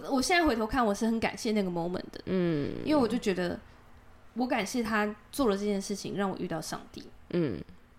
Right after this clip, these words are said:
Speaker 1: 对。
Speaker 2: 也让很，你的亲戚朋友意识到。
Speaker 1: 对。
Speaker 2: 嗯。
Speaker 1: 我的朋友，亲戚朋友就开始意识到，哦，这是不行欸，真的要看医生欸。
Speaker 2: 对。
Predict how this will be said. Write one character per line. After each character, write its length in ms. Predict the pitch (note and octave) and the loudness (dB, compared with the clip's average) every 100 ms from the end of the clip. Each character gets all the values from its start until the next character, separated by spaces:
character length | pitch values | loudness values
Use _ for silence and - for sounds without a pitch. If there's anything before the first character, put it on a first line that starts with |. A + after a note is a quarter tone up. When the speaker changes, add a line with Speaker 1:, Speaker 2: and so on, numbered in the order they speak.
| - | -10
Speaker 1:
对。 100 | - - - - | -10 -10 -14 0
Speaker 2:
也 160 | G3+ | 4
让 180 | G#3+ C4 | 6 6
很， 260 | B3 F#3 D#3+ - - - - | 4 2 -2 -8 -14 -18 -14
你 200 | - E3+ | -2 2
的 160 | F3 F3+ | 4 2
亲 300 | F3+ - G3+ | 0 -4 -2
戚 160 | G3+ G#3+ | 2 2
朋 140 | F3+ | 2
友 220 | E3+ D3+ G2 | 4 4 2
意 140 | - F3+ | 2 0
识 200 | - E3+ | 2 0
到。 320 | E3 D3+ - E3+ | 2 0 -2 -2
Speaker 1:
对。 240 | A#3+ E3 - - | -2 -2 -6 -10
Speaker 2:
嗯。 140 | - E3 | -4 0
Speaker 1:
我 80 | B3 | 2
的 60 | |
朋 120 | C4 D4 | 2 2
友， 120 | D4+ | 0
亲 180 | D#4 D#4 | 2 2
戚 60 | |
朋 100 | C#4 | 4
友 100 | A3+ | 4
就 120 | G3 | 2
开 160 | A3 A3+ | 2 0
始 80 | A3 | 0
意 100 | A#3 | -2
识 120 | G#3+ | 0
到， 140 | A3 - | 0 2
哦， 300 | D4 D#4 G3 - - - | 4 4 2 -4 -20 -6
这 120 | - | 2
是 60 | G4 | 4
不 140 | E4+ | 4
行 240 | F#4+ D4 A3+ | 4 6 4
欸， 100 | A3+ | 4
真 100 | C4 | 4
的 80 | C#4+ | 4
要 80 | |
看 160 | C4+ D#4+ | 6 6
医 80 | C#4 | 6
生 220 | B3+ A3 | 4 4
欸。 440 | A3+ G#3+ B3+ F4 C4+ | 2 2 2 4 6
Speaker 2:
对。 480 | F#3 D3 F2+ C#2+ | 4 4 2 -2